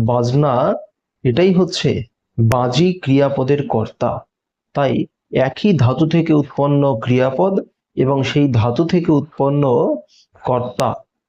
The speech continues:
তাই একে বলা হচ্ছে সমধাতুজ কর্তৃকারক। প্রযোজক ও প্রযোজ্য কর্তা। কর্তা আর একজনকে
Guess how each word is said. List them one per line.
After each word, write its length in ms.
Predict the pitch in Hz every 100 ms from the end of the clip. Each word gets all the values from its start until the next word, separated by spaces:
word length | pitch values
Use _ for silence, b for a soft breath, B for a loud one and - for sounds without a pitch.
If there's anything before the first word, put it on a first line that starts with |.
| _ -
তাই 120 | 135 135 135
একে 160 | 120 180
বলা 180 | 160 147 120
হচ্ছে 260 | 113 - 143 - - _ - -
সমধাতুজ 840 | 123 127 139 131 110 117 127 123 170 220 - _ _ _ _ _ _ _ -
কর্তৃকারক। 1160 | 127 110 - _ - 143 127 - 104 - - - - - _ _ _ _ _ _ _ _ _ _ _ _
প্রযোজক 460 | 143 143 156 175 190 - _ _ -
ও 80 | 160 214 -
প্রযোজ্য 420 | 139 135 143 123 143
কর্তা। 340 | 117 120 - - - _ _ _ _ _ _ _ _ _ _ _ _ _ _ _ _ _
কর্তা 440 | - 147 147 147 127 170 339 - - _ _ _
আর 140 | 139 139 160
একজনকে 500 | 147 185 190 180